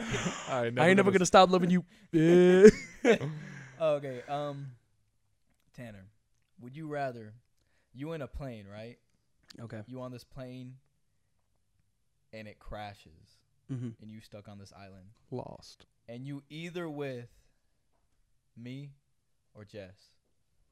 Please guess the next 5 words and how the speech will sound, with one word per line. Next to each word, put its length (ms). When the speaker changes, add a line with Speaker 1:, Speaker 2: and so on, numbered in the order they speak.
Speaker 3:
Who 60
is 160
it? 120
Speaker 1:
I 40
mean, 340